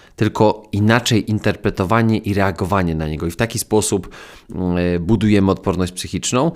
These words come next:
A panowie Clough i Earl nazwali te elementy tak zwanym modelem cztery C, czy obudowali, e, cztery elementy dotyczące budowania odporności psychicznej w model cztery C.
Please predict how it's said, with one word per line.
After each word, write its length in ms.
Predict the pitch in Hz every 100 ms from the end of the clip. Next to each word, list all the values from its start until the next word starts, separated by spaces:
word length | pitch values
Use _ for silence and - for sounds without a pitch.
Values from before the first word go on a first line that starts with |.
| - - _
A 300 | 143 147 101 90
panowie 460 | 110 113 98 92 82
Clough 520 | - 131 110 82 - -
i 140 | 101 -
Earl 340 | 104 143 196 196 - -
nazwali 540 | 107 101 104 147 131
te 180 | - 98
elementy 640 | 90 92 90 85 87 120 170 - _ _ -
tak 180 | 98
zwanym 340 | 101 110 113 107 - -
modelem 440 | 90 90 95 95 95 -
cztery 400 | - 92 87 90
C, 300 | - 95 -
czy 140 | - -
obudowali, 840 | 104 110 110 113 123 139 95 80 - - - -
e, 400 | 87 85 82 85
cztery 400 | - - 117 104
elementy 500 | 95 92 98 95 95
dotyczące 640 | 85 90 92 101 92 95
budowania 440 | 85 90 90 90 87
odporności 500 | - 90 92 - -
psychicznej 640 | - 87 110 - 101 95
w 140 | -
model 360 | 85 92 85 87
cztery 360 | - - 82 80
C. 380 | - 67 -